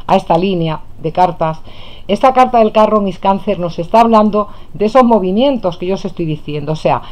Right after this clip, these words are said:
para uno, o sea, llega aquí una persona de signo de fuego, probablemente Sagitario, Aries o Leo, que no la conocéis de nada. Yo veo más bien una persona, eh, con ese caballo de bastos, alguien que es soltero, soltero o que, o soltera, o que ya lleva muchos años sola la persona,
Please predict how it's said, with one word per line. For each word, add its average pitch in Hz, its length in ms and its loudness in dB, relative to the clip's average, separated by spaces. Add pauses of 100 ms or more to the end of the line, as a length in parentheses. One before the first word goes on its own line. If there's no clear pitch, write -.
(360)
para 208 240 8
uno, 277 280 4
o - 80 2
sea, 180 200 2
llega 226 240 2
aquí 240 140 0
una 262 180 4
persona 285 480 4
de 226 100 -2
signo 220 320 4
de 175 100 6
fuego, 143 500 -4
probablemente 170 720 2
Sagitario, 214 640 2
Aries 247 320 2
o 175 80 0
Leo, 131 300 -4 (560)
que 170 100 -2
no 190 60 2
la 226 120 6
conocéis 208 380 2
de 160 120 0
nada. 127 320 -4 (540)
Yo 202 260 4
veo 269 160 8
más 254 180 4
bien 254 140 4
una 247 180 6
persona, 240 680 4
eh, 185 240 -2
con 190 120 0
ese 214 200 -2
caballo 214 300 6
de 202 80 4
bastos, 214 500 2
alguien 190 300 0
que 208 100 -2
es 214 80 0
soltero, 180 560 0
soltero 165 520 2
o 226 60 2
que, 175 80 -4
o 156 140 0
soltera, 180 520 2
o 202 60 4
que 160 100 -6
ya 160 100 -2
lleva 180 200 2
muchos 180 420 -4
años 196 360 2
sola 185 320 2
la 156 140 4
persona, 170 520 2